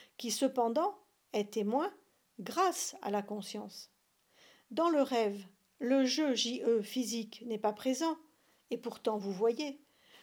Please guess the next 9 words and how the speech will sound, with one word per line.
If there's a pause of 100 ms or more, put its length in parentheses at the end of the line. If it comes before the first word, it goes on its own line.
(120)
le
substrat
de
toute
chose
est
la
pure
conscience.